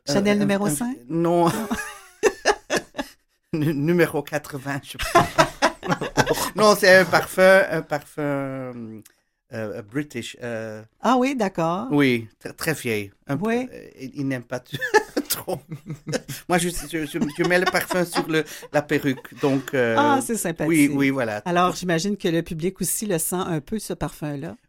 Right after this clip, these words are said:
Speaker 2: Oui,
Speaker 1: Oui.
Speaker 2: j'espère.
Speaker 1: Et votre rapport aux, aux personnes âgées, là, les vieux et les vieilles, euh, quel est-il dans la vie ? Vous dites que votre mère, euh, euh, a subi un, quoi, un A V C ?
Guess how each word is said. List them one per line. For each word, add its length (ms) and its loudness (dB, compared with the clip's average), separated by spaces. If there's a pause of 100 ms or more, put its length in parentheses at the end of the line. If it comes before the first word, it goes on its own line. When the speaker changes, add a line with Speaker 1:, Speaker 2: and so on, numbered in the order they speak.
Speaker 2:
Oui, 340 -2
Speaker 1:
Oui. 260 -6 (100)
Speaker 2:
j'espère. 560 -8 (280)
Speaker 1:
Et 100 8
votre 280 4
rapport 380 2
aux, 240 4
aux 80 -4
personnes 480 0
âgées, 480 -2
là, 160 -4
les 160 -2
vieux 300 -2
et 20 -2
les 180 -2
vieilles, 480 -4
euh, 100 -4
quel 200 -2
est-il 320 -4
dans 140 0
la 120 0
vie ? 320 -4 (320)
Vous 140 -6
dites 200 -4
que 120 -4
votre 320 -4
mère, 500 -6
euh, 280 -4 (420)
euh, 400 -8 (100)
a 100 -6
subi 480 -6
un, 160 -4
quoi, 220 -8
un 500 -6
A 80 0
V 140 4
C ? 220 -4